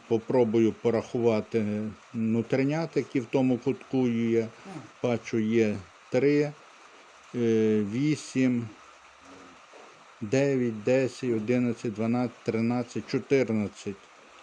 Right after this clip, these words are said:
В тому кутку вроді є чотирнадцять нутринят. Е, в тантому не знаю,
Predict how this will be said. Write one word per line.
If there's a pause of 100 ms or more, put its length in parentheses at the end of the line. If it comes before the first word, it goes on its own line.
(260)
В
тому
кутку
вроді
є
чотирнадцять
нутринят. (1600)
Е,
в
тантому
не
знаю,